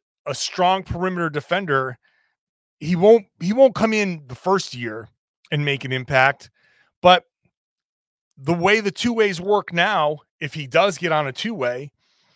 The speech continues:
um, he, it, it gives him fifty games and a lot of N B A opportunity and a lot of time to, to come up and try to go, like, he'll,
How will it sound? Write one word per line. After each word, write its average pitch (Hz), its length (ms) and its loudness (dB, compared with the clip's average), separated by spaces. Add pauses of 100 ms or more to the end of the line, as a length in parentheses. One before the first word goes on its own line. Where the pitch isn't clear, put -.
(280)
um, 120 540 -6 (580)
he, - 360 -18
it, 180 340 -8
it 156 280 -10
gives 190 280 -4
him 156 460 -4
fifty 185 420 -10
games 160 600 -6 (260)
and 131 160 -6
a 120 40 -4
lot 139 300 0
of 175 120 -4
N 165 180 -4
B 160 160 -2
A 156 140 0
opportunity 143 640 -4
and 117 80 -6
a 117 60 -4
lot 143 200 2
of 165 80 -4
time 156 260 -2
to, 135 200 -8
to 131 280 -8 (100)
come 156 200 -2
up 151 200 0 (380)
and 135 180 -8
try 151 180 4
to 139 80 2
go, 117 180 -12
like, 139 160 -2
he'll, 247 340 4